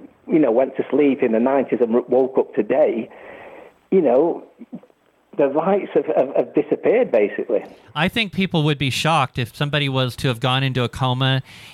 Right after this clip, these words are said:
Speaker 2: i-, in the nineties and then woke up now. Um, I, you, the incrementalism, I, that's something I, I, I, I mentioned a number of times.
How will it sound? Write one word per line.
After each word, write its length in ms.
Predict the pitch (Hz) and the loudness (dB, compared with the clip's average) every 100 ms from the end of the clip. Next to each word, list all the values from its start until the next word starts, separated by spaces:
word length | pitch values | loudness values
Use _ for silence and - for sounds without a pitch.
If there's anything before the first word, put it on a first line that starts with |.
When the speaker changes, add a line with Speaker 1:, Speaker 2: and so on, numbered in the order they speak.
| - | -10
Speaker 2:
i-, 40 | 123 | -4
in 380 | 120 113 135 120 | -2 -2 0 0
the 80 | |
nineties 640 | 117 117 123 127 131 127 - | 0 0 0 0 0 -2 -2
and 300 | 117 110 113 | -2 0 0
then 240 | 117 117 113 | 0 -2 0
woke 280 | 131 131 | -2 0
up 200 | 131 - | -4 -4
now. 500 | 113 110 113 120 135 - - - - | -4 0 0 2 0 -4 -16 -20 -12
Um, 480 | - 123 117 117 113 - _ 120 | -4 0 2 0 -2 -6 _ -8
I, 140 | 123 - 139 | -8 -10 -14
you, 320 | 147 139 - - | -4 -2 -2 -10
the 320 | 95 131 143 156 | -14 -4 -4 -2
incrementalism, 960 | 180 - 147 143 139 113 98 107 95 - | -4 -4 -2 -2 0 -2 -2 -2 -2 -2
I, 160 | 123 | -2
that's 280 | 117 143 - | 0 -2 -2
something 380 | 170 139 139 127 | -6 -4 -4 -2
I, 360 | 123 78 120 | -2 0 -2
I, 100 | 117 - _ | -2 -6 _
I, 180 | 113 104 - - | -4 -4 -8 -4
I 240 | 113 113 - 110 | -2 -4 -6 -2
mentioned 500 | 113 135 - 110 110 | 0 -2 -4 -6 -4
a 80 | |
number 300 | 117 113 110 | -2 -2 -2
of 80 | 110 | -4
times. 480 | - 135 117 98 | -2 -2 0 -2